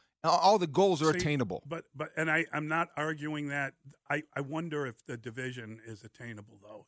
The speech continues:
Speaker 2: uh, um, all the goals being attainable. And I'm wondering, knowing that you have them for one final series, wouldn't it be great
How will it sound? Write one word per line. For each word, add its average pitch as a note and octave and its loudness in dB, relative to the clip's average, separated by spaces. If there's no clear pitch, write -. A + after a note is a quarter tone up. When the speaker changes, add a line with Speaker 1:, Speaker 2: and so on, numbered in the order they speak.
Speaker 2:
uh, C3 -8
um, C#3 -10
all B2+ -6
the C3 -10
goals A#2+ -12
being A#2 -14
attainable. A#2 -12
And C3 -10
I'm B2 -10
wondering, B2+ -8
knowing G#3 0
that D3 -6
you C3+ -4
have D#3 -4
them D3+ -4
for C3 -18
one D3+ -8
final C3+ -10
series, B2 -10
wouldn't A3 0
it - -6
be G3 -6
great C#3 -8